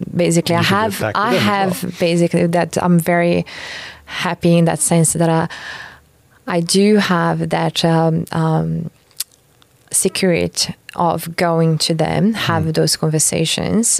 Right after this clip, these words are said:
Speaker 1: uh, openly, and they will, frankly, they will come and challenge me, and I can potentially challenge them back, uh, and say, but, uh,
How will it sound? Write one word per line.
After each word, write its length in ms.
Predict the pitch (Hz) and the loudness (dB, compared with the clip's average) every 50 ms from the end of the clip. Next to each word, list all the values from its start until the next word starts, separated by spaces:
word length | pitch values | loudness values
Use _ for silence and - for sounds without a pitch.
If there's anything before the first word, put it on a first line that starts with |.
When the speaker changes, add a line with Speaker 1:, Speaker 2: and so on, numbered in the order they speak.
| - - | -4 -2
Speaker 1:
uh, 200 | 175 165 160 - - | -2 -2 -2 0 0
openly, 640 | 180 180 - - 165 151 156 165 196 247 277 262 _ - | -2 -2 0 0 0 0 2 2 2 2 0 -2 _ 0
and 200 | 175 175 175 170 | 0 2 2 4
they 160 | 175 170 170 | 4 4 4
will, 340 | 175 175 170 170 170 170 175 - - - - - - | 4 4 4 4 2 0 -2 -4 -12 -20 -20 -18 -10
frankly, 440 | - - 226 226 226 - 247 220 202 | -4 -2 -2 -2 0 0 2 2 4
they 100 | 196 185 | 4 2
will 80 | 190 185 | 2 0
come 540 | - - 180 170 170 170 170 165 175 - - - | 0 0 0 2 2 2 2 2 0 -2 -4 -4
and 520 | 175 170 160 165 160 160 160 170 - 185 - _ - - - - - - | -2 0 0 2 2 2 0 0 -2 -6 -12 _ -20 -18 -16 -14 -8 -4
challenge 460 | - - 247 269 277 247 214 - - | -2 -2 0 2 2 2 2 2 0
me, 300 | 170 160 - 240 294 277 | 0 2 2 2 0 0
and 160 | - 180 175 | -2 0 0
I 140 | 170 165 165 - - | 0 0 0 -2 -4
can 220 | - - 170 165 156 | -4 -2 0 0 -2
potentially 520 | - - 175 - 220 220 - - 175 175 | -2 -4 -2 0 0 0 0 0 -4 -2
challenge 400 | - - - 427 415 370 294 208 | -2 -2 0 2 2 4 4 4
them 200 | 165 165 165 160 | 2 2 2 0
back, 400 | 156 151 151 156 170 - - - - - - - - - - - | 0 0 -2 -4 -4 -6 -10 -12 -10 -8 -8 -6 -6 -8 -8 -4
uh, 480 | - 180 180 175 175 170 175 175 170 - - | -2 -2 0 2 2 2 0 0 -2 -2 0
and 180 | 180 180 175 - | 2 2 2 4
say, 160 | - 196 185 | 2 2 2
but, 180 | 175 196 190 190 | 2 2 2 2
uh, 80 | 185 | 0